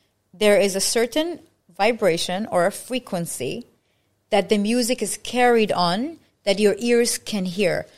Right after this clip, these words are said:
Now, there are frequencies that are higher or lower that you as a human can't get because we're not used to that frequency. And the more we listen to music that has the bad frequency for our body,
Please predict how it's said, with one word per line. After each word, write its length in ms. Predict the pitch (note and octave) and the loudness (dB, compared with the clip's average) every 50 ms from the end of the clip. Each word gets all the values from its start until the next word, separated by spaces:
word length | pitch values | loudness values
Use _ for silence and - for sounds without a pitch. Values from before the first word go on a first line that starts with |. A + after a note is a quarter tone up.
| _ _ - | _ _ -6
Now, 120 | G3 G3 | -4 0
there 160 | F#3 G3+ - - | 2 4 4 4
are 100 | F#3 F#3 | 2 0
frequencies 640 | - - D#4 D#4+ - - A3+ G#3 - - G#3 G3+ F#3 | 0 -4 -6 -6 -4 -4 -6 -6 -4 -4 -6 -2 0
that 100 | F3 C#3+ | 0 0
are 80 | C3 | 0
higher 680 | - - - - - A#3+ B3+ C4+ C4+ C4+ C4 C4 B3+ B3+ | -4 -6 -12 -4 0 2 2 4 4 2 2 4 4 2
or 60 | A#3+ A3+ | 2 2
lower 460 | G#3 A3 A#3 B3 B3+ C4 C4+ C4+ B3+ | 2 2 4 4 4 4 2 0 0
that 300 | F#3+ G3+ F#3 F3+ - - | 0 0 0 0 -2 -4
you 180 | G3 G#3+ B3 A#3 | -4 0 0 0
as 120 | G3 E3+ | 0 0
a 40 | F#3 | -4
human 580 | F3 - C4 D#4+ E4+ D4+ G#3+ D#3+ D#3+ F#3 A3+ - _ _ _ _ _ _ _ _ _ _ _ _ - | -6 -4 -4 -4 -2 -2 -4 -4 -4 -6 -12 -14 _ _ _ _ _ _ _ _ _ _ _ _ -8
can't 360 | - A#3 A#3+ A#3 A3 G3+ E3+ | -2 2 2 4 2 2 2
get 420 | A3 A3+ A#3 E3+ - - - _ _ _ _ _ _ _ _ _ _ - | 4 6 6 6 6 2 -4 _ _ _ _ _ _ _ _ _ _ -10
because 280 | G#3+ - B3 A3+ F#3+ | 0 4 4 4 4
we're 80 | A3 A3+ | 2 0
not 180 | A#3 A#3 A3 | 2 2 2
used 200 | A3 A#3+ B3+ - | 0 0 -2 -2
to 40 | - | 0
that 160 | - E3+ E3+ | 0 0 0
frequency. 600 | - - D3 - - D#3+ E3 - - - E2 - - - - _ _ _ _ _ _ - | 0 -6 -8 -6 -6 -10 -8 -8 -8 -8 -8 -10 -12 -20 -20 _ _ _ _ _ _ -2
And 400 | G3+ G#3 G#3+ G#3+ G#3+ G3+ F#3 - - _ _ _ _ F3+ | 0 2 2 2 2 0 -4 -6 -16 _ _ _ _ -6
the 120 | F#3+ G#3+ | -2 0
more 480 | G#3+ G#3 G#3 A#3 C4 C#4 D4 D#4+ E4 E4 | 0 2 2 2 2 2 4 4 2 2
we 160 | C4+ C4+ C4 | 2 0 -2
listen 420 | B3 A#3+ C4+ C4 - - F#3+ F3 F3 | 0 0 0 -2 -2 -4 -6 -6 -4
to 140 | - G#3+ | -4 -6
music 680 | F#3+ F#3+ G3+ A3+ B3 A3+ E3+ D#3+ B2+ - - _ _ _ _ _ _ _ _ _ _ _ _ _ | -4 -4 -2 -2 -4 -4 -4 -4 -6 -8 -8 _ _ _ _ _ _ _ _ _ _ _ _ _
that 180 | F#3+ F3+ E3+ F3 | -4 -4 -4 -2
has 200 | F3+ F#3+ F#3 - | -2 -4 -4 -2
the 100 | F#3 E3+ | -4 -4
bad 260 | D3 E3 F3 G#3 - | -2 0 0 0 -2
frequency 420 | - A#3+ A3+ - A#3+ A3+ - A#3+ | -4 -6 -4 -4 -4 -6 -6 -8
for 140 | A#3 - G3+ | -6 -4 -4
our 80 | G3 G3 | -4 -2
body, 380 | F#3+ G#3+ G#3+ A3+ D4 E4+ E4+ | -2 -2 -2 -2 -2 -4 -6